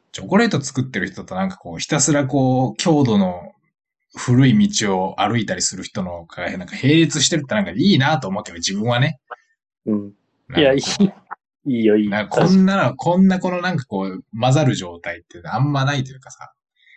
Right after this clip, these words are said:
Speaker 2: はいはいはい。
Speaker 1: いや、そういう、で、やっぱメディアってこ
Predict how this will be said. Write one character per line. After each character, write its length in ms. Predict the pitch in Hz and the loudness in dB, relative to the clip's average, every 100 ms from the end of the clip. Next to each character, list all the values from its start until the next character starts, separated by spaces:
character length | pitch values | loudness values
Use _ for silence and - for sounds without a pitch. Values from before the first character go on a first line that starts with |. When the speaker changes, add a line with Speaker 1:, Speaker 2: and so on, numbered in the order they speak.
| _ _ | _ _
Speaker 2:
は 120 | 120 | 0
い 60 | 104 | 0
は 60 | - | -4
い 40 | |
は 60 | 143 | -16
い。 60 | |
Speaker 1:
い 0 | _ - _ _ _ _ _ _ _ | _ -20 _ _ _ _ _ _ _
や、 100 | - | -12
そ 320 | - 110 143 | -8 -2 0
う 60 | 147 | 0
い 200 | 143 135 | -2 -4
う、 40 | 131 - _ _ _ _ - | -6 -12 _ _ _ _ -2
で、 80 | 98 | -2
や 80 | |
っ 20 | - | 0
ぱ 100 | 92 | -2
メ 180 | 117 | -2
デ 20 | 160 | 2
ィ 160 | 277 | 0
ア 40 | 294 | 0
っ 60 | |
て 120 | - | -2
こ 420 | - 87 82 82 | -6 -8 -10 -14